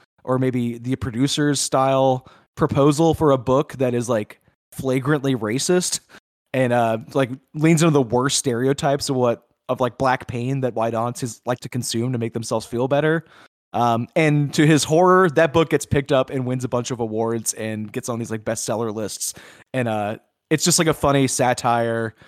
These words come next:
uh, making fun of the publishing industry, especially in that N P R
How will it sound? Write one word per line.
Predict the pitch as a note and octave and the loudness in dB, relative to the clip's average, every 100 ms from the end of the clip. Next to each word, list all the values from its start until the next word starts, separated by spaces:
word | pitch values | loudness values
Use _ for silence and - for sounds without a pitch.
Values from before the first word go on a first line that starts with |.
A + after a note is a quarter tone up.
| _ _ | _ _
uh, | - A#2 | -2 2
making | C3+ C3+ C#3 | 2 0 0
fun | C#3 B2+ | 2 2
of | A2 - | 0 -4
the | B2+ | -4
publishing | - A#2+ A#2 A#2+ | -2 0 0 -2
industry, | A2+ A2 - A#2+ | -2 -4 -4 -4
especially | B2 - F3 F3+ | -2 2 4 4
in | |
that | D3+ B2 | 4 2
N | C3 | -2
P | - B2+ | -4 -2
R | A2 A2 A2 G#2 | 0 0 0 -4